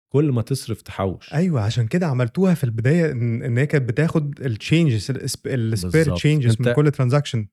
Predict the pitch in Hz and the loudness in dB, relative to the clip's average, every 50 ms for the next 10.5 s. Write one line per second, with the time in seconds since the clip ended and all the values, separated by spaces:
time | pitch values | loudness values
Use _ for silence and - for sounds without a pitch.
0 | _ - 98 92 92 98 85 - - - - 170 175 170 - 135 120 120 123 160 | _ -10 -10 -8 -6 -6 -6 -6 -6 -2 0 0 0 0 0 0 0 2 0 -2
1 | 165 - 139 123 110 107 123 104 95 107 120 143 139 143 156 156 - _ _ _ | -2 -2 -4 -4 -2 -2 -2 -2 0 2 2 2 2 0 -2 -4 -8 _ _ _
2 | _ _ _ - 135 123 127 151 165 143 147 165 - 139 127 - 147 139 - - | _ _ _ -10 -6 -4 -2 -2 -2 0 -2 -4 -4 -4 -2 -2 -2 -2 -2 -4
3 | 135 - - 101 95 92 - 135 147 151 151 156 139 - - - - 180 165 143 | -6 -6 -4 -6 -6 -6 -6 -6 -6 -6 -6 -6 -8 -12 -12 -8 -6 -6 -6 -6
4 | - 143 139 - - 120 120 110 104 107 98 92 82 78 - _ _ _ _ _ | -6 -6 -8 -6 -6 -4 -2 -2 -2 0 0 0 -2 -4 -6 _ _ _ _ _
5 | _ _ - - - - 98 - - 143 156 190 208 180 - - 180 185 180 - | _ _ -20 -20 -14 -12 -8 -6 -4 0 2 2 2 2 2 0 -2 -2 -2 -6
6 | - - - _ _ - 110 101 95 - - 123 127 135 135 127 - - 101 92 | -12 -18 -20 _ _ -8 -6 -4 -4 -2 -2 0 0 0 0 0 -2 -4 -6 -4
7 | 98 92 90 - - - 87 92 101 120 135 127 110 107 127 135 - 156 156 - | -4 -6 -6 -8 -10 -8 -6 -4 -2 -2 -2 0 0 0 -2 -4 -4 -8 -10 -12
8 | - - - _ _ _ _ _ _ _ _ _ _ _ _ _ _ 98 107 - | -12 -20 -20 _ _ _ _ _ _ _ _ _ _ _ _ _ _ -6 -6 -2
9 | - 147 165 165 160 139 127 127 127 120 - - 220 202 - - 139 147 185 175 | 0 0 0 2 0 0 0 0 0 -2 -2 -4 -6 -4 -2 -2 -2 0 0 0
10 | 123 123 127 156 170 185 180 180 156 - | 2 2 2 2 2 0 0 -2 -4 -8